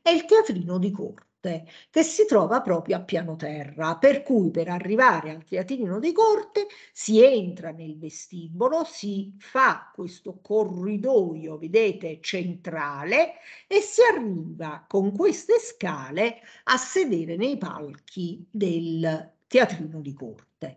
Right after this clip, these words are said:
Dopodiché ancora abbiamo lo scalone d'onore, bellissimo, eh, che è, è caratterizzato da una rampa centrale e due laterali simmetriche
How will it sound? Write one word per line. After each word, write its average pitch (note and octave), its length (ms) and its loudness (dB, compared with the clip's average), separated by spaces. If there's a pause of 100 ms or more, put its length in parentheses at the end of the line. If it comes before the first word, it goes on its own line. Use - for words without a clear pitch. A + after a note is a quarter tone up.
(540)
Dopodiché C4+ 800 4
ancora F#3 560 0
abbiamo E3+ 600 0
lo - 200 -20
scalone F#3+ 580 0
d'onore, E3 840 -4 (240)
bellissimo, G3 1400 -4 (720)
eh, G3 300 4
che F#3 560 2
è, - 160 -10
è F#3 160 0
caratterizzato F#3 800 0
da E3+ 120 -8
una F3 160 -8
rampa A3 360 0
centrale F3+ 1000 -2 (120)
e G3+ 220 6
due F3+ 680 2
laterali D#3+ 800 0
simmetriche F#3 1400 0